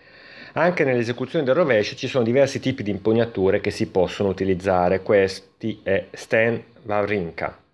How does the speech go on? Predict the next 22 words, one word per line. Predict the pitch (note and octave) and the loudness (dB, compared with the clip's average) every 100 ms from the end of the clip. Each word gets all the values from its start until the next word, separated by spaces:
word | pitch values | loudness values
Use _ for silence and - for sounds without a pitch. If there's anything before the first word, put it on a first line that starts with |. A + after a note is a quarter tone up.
| _ _ _ _ _ _ _ _ _ _ - _ - - - - A2 | _ _ _ _ _ _ _ _ _ _ -20 _ -20 -20 -20 -10 2
Lo | C3 F3 F#3 | 4 6 4
smash, | D#3 B2+ B2 A2+ - | 4 4 4 0 -2
in | A#2 | -2
italiano | A#2 A#2+ B2 A#2+ | 0 2 2 0
schiacciata, | - B2+ A#2 - A2 A2 A#2+ | 0 0 2 2 2 4 2
è | |
fondamentalmente | A#2 A#2 A2 A#2 A#2+ C3 A2+ A2 A#2 | 2 2 4 2 2 2 2 2 2
la | G#2 | 0
risposta | G2+ - G2 F#2 G2 | 0 0 -2 0 -2
a | |
un | F#2 | 2
pallonetto. | F#2 G#2 B2 - - F2 - | 2 4 4 2 0 -2 0
È | G2+ | 0
molto | G#2 A2 G#2 G2 | 4 4 2 -2
spesso | - G2+ G#2 | -2 0 0
un | F#2 | 2
colpo | G#2 G#2 | 2 4
vincente, | G2+ F#2+ - A#2+ F2 | 2 2 4 4 4
con | F2 F2+ | 0 2
un | F2+ | 0
colpo | F2+ G2+ F#2 | 2 0 0
offensivo. | F2+ - F2+ - B2+ F#2 E2 | -2 0 0 2 2 4 0